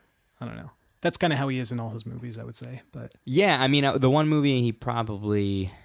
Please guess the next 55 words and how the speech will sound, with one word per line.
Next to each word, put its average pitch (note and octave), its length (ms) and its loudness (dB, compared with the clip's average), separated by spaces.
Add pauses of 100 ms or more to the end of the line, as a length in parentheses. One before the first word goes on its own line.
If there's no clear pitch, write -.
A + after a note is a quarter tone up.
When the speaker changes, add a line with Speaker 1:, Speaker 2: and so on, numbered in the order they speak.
Speaker 1:
Casablanca, C3+ 540 -2
I - 20 -6
think, A#2+ 80 -10
Speaker 2:
Casablanca B2 580 4
is, F#2+ 140 0
is F2+ 80 -6
probably F#2 280 -2
his E2+ 100 -4
Speaker 1:
Yeah. G2+ 160 -6
Speaker 2:
most G2 300 -4
famous G#2 600 -2
role F2+ 580 -2 (120)
to E2+ 440 -10
an - 60 -14
American F#2+ 360 -14
audience, - 400 -14
Speaker 1:
Yeah, G#2+ 180 -6
Speaker 2:
or - 40 -12
Speaker 1:
yeah. A2+ 80 -12
Speaker 2:
to, G#2+ 160 -6
to A2 100 0
the G2 160 0
average F2+ 460 -6
public, - 340 -12
I - 60 -12
guess - 240 -12
you - 80 -12
would - 80 -12
say. - 280 -10 (800)
Uh, F2+ 500 -2 (1300)
he C3 160 2
was C#3 120 6
in C#3 60 4
a B2 60 2
great A#2 240 2
movie F#2 340 -2
that's F2+ 200 -6
also C3+ 280 0
a G#2+ 60 -4
Criterion F2+ 360 -6
Collection - 300 -8
movie, B2+ 200 -6
which B2 180 -6
is, A#2+ 260 -8
is G#2 120 -6
on G2+ 140 0
our F#2 120 -2
list, F#2 240 -6
which - 140 -16
we'll F2 100 -12
get F#2+ 180 -10
to F#2 320 -8
at - 80 -16
some A2 140 -8
point. F2+ 300 -14